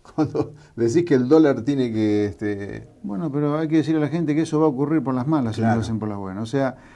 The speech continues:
Speaker 2: a ver, la economía
Speaker 1: Mm.
Speaker 2: es una ciencia.
Speaker 1: Ah.
Speaker 2: No es el chamullo tercermundista que nos quiere hacer creer el ignorante Kisilov.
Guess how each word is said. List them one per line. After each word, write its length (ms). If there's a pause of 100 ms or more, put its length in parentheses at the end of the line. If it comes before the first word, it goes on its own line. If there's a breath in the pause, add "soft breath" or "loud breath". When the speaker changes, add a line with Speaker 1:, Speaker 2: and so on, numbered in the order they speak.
(160 loud breath)
Speaker 2:
a 80
ver, 160
la 100
economía 760 (100)
Speaker 1:
Mm. 220
Speaker 2:
es 120
una 200
ciencia. 920
Speaker 1:
Ah. 300
Speaker 2:
No 80
es 120
el 120
chamullo 560
tercermundista 840
que 80
nos 140
quiere 220
hacer 280
creer 400 (180)
el 140
ignorante 460
Kisilov. 480